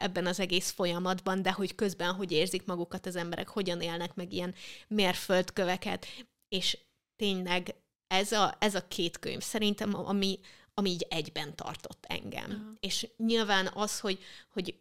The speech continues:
Speaker 1: ott volt a, hát a családom, amennyire tudott lenni, a barátaim, ahogy ott voltak, hogyha nagyon sokat segített, meg biztos egy terápia is segített volna,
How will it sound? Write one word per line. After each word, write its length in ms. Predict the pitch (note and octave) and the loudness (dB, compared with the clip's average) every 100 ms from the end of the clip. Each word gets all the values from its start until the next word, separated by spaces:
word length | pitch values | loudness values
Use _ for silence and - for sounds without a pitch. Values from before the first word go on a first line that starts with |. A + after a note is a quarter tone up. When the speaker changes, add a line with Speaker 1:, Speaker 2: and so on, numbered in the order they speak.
| _ | _
Speaker 1:
ott 220 | - G#3 G3 | -6 -6 -4
volt 280 | F3+ F#3 | -2 0
a, 180 | F#3 F3+ - - - | -2 -2 -4 -14 -14
hát 140 | - | -12
a 40 | |
családom, 520 | - - F#3 - - - | -10 -4 -2 0 -2 -4
amennyire 380 | C#2+ C2+ - | -4 -4 -6
tudott 300 | F#3 F#3 F3 | -6 -4 -4
lenni, 320 | G3 F#3+ G3 G3+ - - _ _ _ _ _ - | -2 -2 -2 -6 -14 -20 _ _ _ _ _ -2
a 60 | A3 | 6
barátaim, 600 | G3 G3+ G3+ A3+ G#3+ A3 | 8 8 6 4 4 6
ahogy 240 | A3+ A3 | 4 4
ott 140 | G#3+ A#3 | 2 4
voltak, 480 | A3 A3 A#3 A3+ - - - - | 4 6 4 2 0 -16 -20 -12
hogyha 640 | - G3 G3+ G3+ G3 - _ _ _ - - | -2 -2 0 4 2 2 _ _ _ -4 2
nagyon 460 | A3 A3+ G#3 F#3 | 6 8 6 4
sokat 340 | - G3 F#3 - | 0 0 0 2
segített, 580 | - - - - G3 | 0 -2 -6 -4 -2
meg 160 | G3+ F#3+ | 0 0
biztos 340 | G#3+ A3+ A#3 | 0 0 0
egy 120 | A3 - | -2 0
terápia 500 | G#3+ F3 - - - | 2 4 2 -4 -2
is 100 | - | 0
segített 500 | - F3 F#3 F#3 - | 0 0 -4 -4 -4
volna, 280 | G3 G#3+ | 0 0